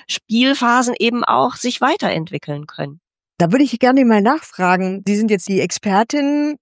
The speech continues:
Speaker 2: Was sind denn so Situationen, so klassische, wenn man das mal runterbricht auf den Kita-Alltag oder auf die Arbeit mit Kindern? Was wäre das für eine Situation und wie würde dann eine Erzieherin reagieren können?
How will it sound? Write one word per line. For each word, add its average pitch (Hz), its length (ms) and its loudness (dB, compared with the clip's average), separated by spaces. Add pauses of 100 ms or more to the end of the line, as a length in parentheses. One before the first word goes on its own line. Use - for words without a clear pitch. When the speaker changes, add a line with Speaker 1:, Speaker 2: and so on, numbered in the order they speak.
Speaker 2:
Was 185 180 0
sind 349 220 0
denn 254 120 4
so 208 120 4
Situationen, 202 1080 0 (300)
so 190 180 -4 (100)
klassische, 226 600 -2
wenn 208 80 2
man 196 120 2
das 190 120 -2
mal 190 100 0
runterbricht 208 480 -2
auf 202 100 -6
den 202 140 -4
Kita-Alltag 180 600 2
oder 175 140 2
auf 185 80 -4
die 202 120 -2
Arbeit 196 320 2
mit 185 180 -4
Kindern? 185 400 0 (300)
Was 196 360 -2
wäre 269 220 4
das 269 120 0
für 285 100 0
eine 262 100 2
Situation 262 960 0
und 247 300 -4
wie 254 300 2
würde 226 280 2
dann 233 160 4
eine 233 420 2
Erzieherin 240 600 -2
reagieren 208 560 0
können? 175 300 -4